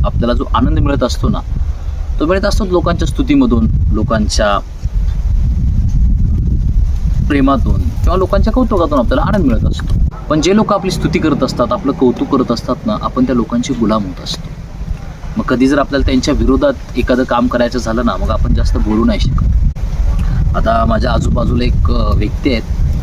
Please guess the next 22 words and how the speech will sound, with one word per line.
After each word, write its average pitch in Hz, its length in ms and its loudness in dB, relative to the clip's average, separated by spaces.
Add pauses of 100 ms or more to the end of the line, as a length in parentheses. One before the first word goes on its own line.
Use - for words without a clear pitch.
जे - 60 2
खूप 240 140 2
प्रतिष्ठित - 560 0
आहेत - 180 2 (720)
आणि - 460 0 (100)
त्यांनी 180 160 0
एखादी 180 260 2
गोष्ट 165 380 0
जर 165 340 2 (100)
बोलले 135 460 2
किंवा 117 360 2
नुसतं 135 260 -2
सहज 151 300 -2
जर 165 120 -2
एखादी 156 300 -2
गोष्ट 143 340 -4
टाकली 131 260 -2
ना, 127 80 0
त्यांना 131 200 -4
भरपूर 147 420 -2
प्रतिसाद 151 480 -2
मिळतो. 110 300 -4